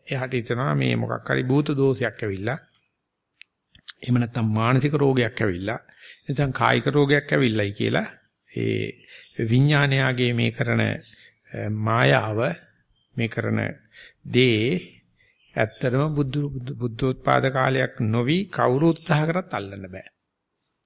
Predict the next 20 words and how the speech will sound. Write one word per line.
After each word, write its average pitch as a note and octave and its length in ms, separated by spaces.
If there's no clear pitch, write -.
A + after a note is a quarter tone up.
බුද්ධෝත්පාද A#2+ 640
කාලයක් A#2 420
නොවි A2 300
කවුරු D3 420
උත්සාහ D3 380
කරත් D#3 320
මේ B2+ 160
භාවනා B2+ 420
ක්‍රමය F#3 300
මේ A#2+ 200
විඥානය C#3+ 640
විසින් D3 340
අපිව C3+ 280
බය G#2+ 280
කරන D3 320
හැටි, D#3 380
අපිව A#2 340
අසරණ C3 500
කරන D3+ 300
හැටි, E3+ 340